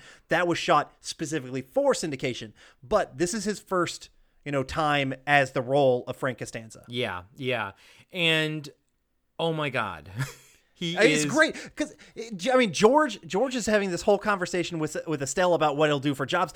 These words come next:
Speaker 1: and Frank's just going on about fucking silver dollars.
Speaker 2: And, and it just the, the dialogue, like, if you listen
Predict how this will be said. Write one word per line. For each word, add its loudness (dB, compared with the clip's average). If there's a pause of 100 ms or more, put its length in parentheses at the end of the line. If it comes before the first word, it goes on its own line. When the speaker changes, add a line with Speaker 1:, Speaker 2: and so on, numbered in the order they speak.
(140)
Speaker 1:
and -4
Frank's 2
just -4
going 6
on 2
about 0
fucking -4
silver 0
dollars. 4
Speaker 2:
And, -6 (220)
and -4
it -10
just -4 (120)
the, 2 (120)
the -4
dialogue, 2
like, -2
if -8
you -4
listen -4